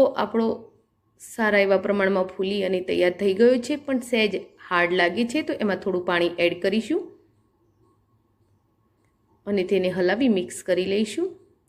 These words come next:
તો ડો આપણે આવો જ રાખવાનો છે. હવે એમાં એક ચમચી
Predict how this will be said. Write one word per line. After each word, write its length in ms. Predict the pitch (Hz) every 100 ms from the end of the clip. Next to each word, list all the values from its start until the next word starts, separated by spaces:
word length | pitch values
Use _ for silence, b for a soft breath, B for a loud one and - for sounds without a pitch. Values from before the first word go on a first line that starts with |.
| _ _ _ _ _ _ _ _ _ _ _
તો 60 | 262
ડો 140 | 233 220
આપણે 300 | 220 190 190 -
આવો 220 | 170 180
જ 60 | 202 233
રાખવાનો 420 | 226 233 240 247 254
છે. 180 | - 320 381 - _ _ _ _ _ _ _ _ _ _ _ _ _ -
હવે 260 | - 311 -
એમાં 340 | 254 247 - -
એક 140 | 269 233
ચમચી 380 | 247 208 202 277